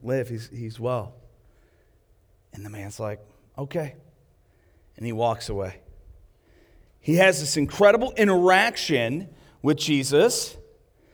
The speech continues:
Something awesome does actually happen. He's given peace. But sometimes we, we stop at the interaction and we seek the interaction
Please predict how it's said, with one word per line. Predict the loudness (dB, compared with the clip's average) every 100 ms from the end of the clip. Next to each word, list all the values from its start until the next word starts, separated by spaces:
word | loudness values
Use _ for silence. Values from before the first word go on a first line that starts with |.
| _ -4
Something | 4 6 6 0 2
awesome | 4 6 4 2
does | 6 8 8 6
actually | 4 2 2 4 6 4
happen. | 2 2 2 2 2 -4 -10 -20 -20 -20 _ _ _ _ _ _ _ -4
He's | -2 0
given | 4 4 4 0
peace. | -2 -4 -6 -8 -12 -14 _ _ _ _ _ _ _ -20 _ _ _ _ _ _ _ _ _ _ _ -20 -20 _ _ _ _ _ 4
But | 4
sometimes | 6 6 6 4 0 0 -2
we, | -4 -6 -6
we | -2 0 -2 -8 _ _ _
stop | -8 -6 4 4 6 2 0
at | 2 2 2
the | -8 -4 6
interaction | 6 8 6 4 0 -8 -8 -4
and | -2
we | -2
seek | -2 -4 2 2 2 -2 -20 -20 -10
the | -2 2
interaction | 4 2 2 0 0 -4 -4